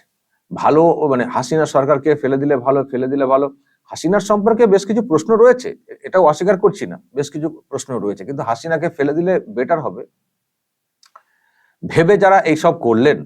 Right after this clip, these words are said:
আপনারা তো দেখেছেন আজকে, আজকে যে গণভবন, প্রধানমন্ত্রীর যে ভবন, আমি তো আপনাদেরকে দেখিয়েছি, যারা দেখেননি দেখে নেবেন।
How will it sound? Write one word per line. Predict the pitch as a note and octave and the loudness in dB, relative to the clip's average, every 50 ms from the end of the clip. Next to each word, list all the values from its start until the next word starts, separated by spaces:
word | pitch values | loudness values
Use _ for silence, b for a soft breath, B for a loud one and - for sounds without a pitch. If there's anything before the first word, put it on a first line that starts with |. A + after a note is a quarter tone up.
| - _ - | -12 _ -10
আপনারা | G2+ - - C3 C#3+ C#3 | -10 -6 -4 -4 -2 -2
তো | C3+ G#2+ | -2 -2
দেখেছেন | G#2+ A2+ E3+ F3 - F#3+ F#3 | -2 -2 -2 -2 0 0 0
আজকে, | F#3 F3 F3+ - F#2+ - - _ _ _ _ _ _ _ _ _ _ | 0 -2 -2 -6 -8 -10 -10 _ _ _ _ _ _ _ _ _ _
আজকে | - G2 F#2+ - C3+ C3+ | -4 -4 -2 0 2 4
যে | B2 C#3+ C#3+ C#3 C#3 | 4 6 4 4 2
গণভবন, | C3+ C#3 A2+ G2 A2+ A#2+ B2+ C3+ C3 G#2+ F2+ G#2+ A2+ A2+ A#2+ C3 A2+ F2+ E2 - - - - _ _ _ _ _ _ _ _ | 0 -4 -2 0 2 2 2 2 0 0 2 2 2 4 4 2 2 0 -4 -8 -14 -20 -20 _ _ _ _ _ _ _ _
প্রধানমন্ত্রীর | - A3 C#3 C3 B2+ B2+ B2 B2+ B2 B2 B2+ B2 G#2+ | -2 0 0 0 0 0 0 -2 0 0 0 0 0
যে | F2 A2 A#2+ A#2 A2 | 2 2 4 4 2
ভবন, | - - - F#2+ E2+ F#2+ G2+ G#2 G#2+ A#2 A#2+ A#2+ A2+ - | 0 -4 -8 -10 -2 0 0 2 4 4 2 2 0 -2
আমি | G2 G#2+ G#2+ G2 | -4 -4 -4 -2
তো | - A2+ G#2+ | 0 0 0
আপনাদেরকে | G#2 - - G2+ G2 G2+ - G#2+ F#2 | 0 0 -4 -4 -4 -4 -4 -4 -6
দেখিয়েছি, | - F#2+ G#2 G2+ C#3+ C3+ - B2 | -6 -8 -10 -10 -12 -14 -14 -8
যারা | A2+ A2+ G#2+ | -4 -4 -4
দেখেননি | F2+ E2+ F2+ - - A2+ A2 G#2+ F#2+ | -4 -4 -8 -6 -4 -4 -2 -2 -4
দেখে | D2+ F2+ F2+ - C3 | -6 -6 -6 -4 -4
নেবেন। | A2+ F#2+ F2+ A2 - | -2 -2 -4 -4 -6